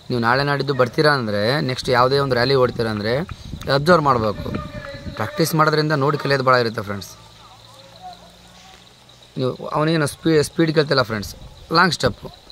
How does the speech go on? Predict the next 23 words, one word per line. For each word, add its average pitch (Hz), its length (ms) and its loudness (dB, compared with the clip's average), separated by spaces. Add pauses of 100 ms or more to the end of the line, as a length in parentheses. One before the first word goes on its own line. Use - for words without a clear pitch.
(800)
ಆರಾಮ್ಸೆ, 147 380 4
long 139 180 2
stop, 120 220 -4
body 131 160 4
weight 131 160 -4
ಮುಂದಿದೆ, 131 320 0
long 131 180 -2
stop, 135 300 -2 (880)
ಮೂಗಿಲು 127 280 2
ಉಸಿರಾಡ್ತಾ 127 280 2
ಇದ್ದಾನೆ, 123 180 2
ಆರಾಮ್ಸೆ 127 300 2
ಓಡ್ತಾ 107 180 -2
ಇದ್ದಾನೆ. 104 200 -6 (320)
ನೋಡಿ 127 160 0
ಎಷ್ಟು - 200 -2
lead 117 180 0
ಇಟ್ಟ. - 100 -20 (180)
ಸಬಾಸ್. 104 340 -4
good, 104 180 -6 (1400)
Good 123 160 0
running. 107 260 -2 (120)
Savas. 110 300 0